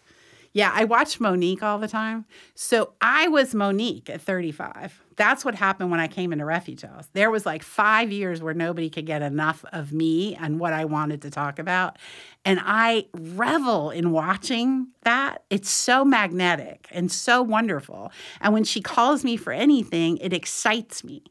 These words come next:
So I think it's interesting because I haven't really answered that question, but when you said, "What does inspire me?" it literally is to make sure I've given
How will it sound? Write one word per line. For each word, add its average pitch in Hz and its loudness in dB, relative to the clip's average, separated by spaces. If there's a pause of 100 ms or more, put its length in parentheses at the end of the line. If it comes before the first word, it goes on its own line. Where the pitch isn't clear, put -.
(340)
So 196 2
I 208 4
think 294 2
it's 247 -2
interesting 330 0
because 220 -4
I 226 0
haven't 330 -2
really 226 -4
answered 220 -4
that 196 0
question, 233 0
but 180 -2
when 180 -4
you 202 0
said, 220 0
"What 196 4 (140)
does 196 2
inspire 208 2
me?" 254 0 (400)
it 233 2
literally 254 0
is 247 -2
to - -4
make 196 0
sure 226 0
I've 170 -2
given 220 2